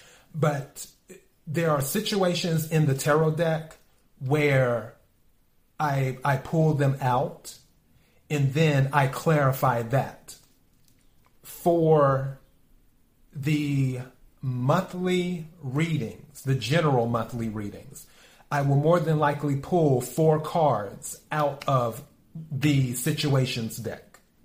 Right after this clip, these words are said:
After I pull the four cards out, I will clarify with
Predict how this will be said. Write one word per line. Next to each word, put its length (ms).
After 260
I 100
pull 200
the 100
four 240
cards 600
out, 420
I 140
will 220
clarify 920
with 320